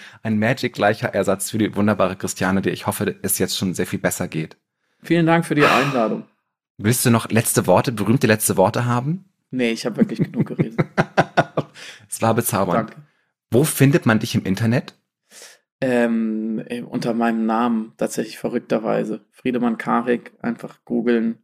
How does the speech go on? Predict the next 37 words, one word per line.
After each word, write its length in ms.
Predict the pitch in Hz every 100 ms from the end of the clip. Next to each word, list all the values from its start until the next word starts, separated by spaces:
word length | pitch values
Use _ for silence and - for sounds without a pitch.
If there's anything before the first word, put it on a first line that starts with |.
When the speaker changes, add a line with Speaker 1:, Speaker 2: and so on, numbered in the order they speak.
| _ _ _ _ _
Speaker 2:
Dann 80 | 123
findet 240 | 127 127 120
man 160 | 107
Twitter 540 | - 165 160 160 147 139
und 120 | 117
Insta, 380 | 123 147 147 117
solange 260 | 117 120
es 120 | 120
Twitter 240 | - 123 120
noch 160 | 120
gibt, 260 | - 117 -
und 160 | - -
Instagram. 960 | 160 160 139 180 127 127 127 123 131
Speaker 1:
<laughs> 100 | -
Speaker 2:
Und 140 | 127 131
man 120 | 123
findet, 500 | 131 131 123 117 -
äh, 320 | 135 123 120
die 80 | 123
Bücher, 300 | 113 160 151
die 100 | 123
ich 100 | -
bisher 260 | - 170 170
geschrieben 420 | 151 - 147 135
habe, 280 | 127 123 120
die 140 | 139
sind 380 | 123 120 - -
alle 340 | 120 117 -
auch 280 | - - _
ganz 200 | 151 131
okay, 460 | 170 - 139 139 135
hoffe 220 | 131 127
ich. 80 | 127
Speaker 1:
<laughs> 1300 | - 160 - - 220 - 226 - - - - _ _ -
Sind 320 | 110 113 110
ganz 300 | 95 98 -
okay. 360 | - 98 -